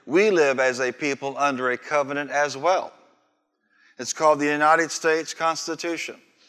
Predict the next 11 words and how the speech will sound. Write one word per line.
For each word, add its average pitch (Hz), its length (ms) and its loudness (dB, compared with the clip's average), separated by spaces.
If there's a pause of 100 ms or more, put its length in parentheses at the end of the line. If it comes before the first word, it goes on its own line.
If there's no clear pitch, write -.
(460)
And 117 80 -4
that 151 140 8
is 151 140 0
a 151 100 2
covenant 170 640 2
between 165 440 -4
its 135 160 -6
government 165 600 0 (420)
and 160 180 4
its - 380 -4
people. 160 400 -6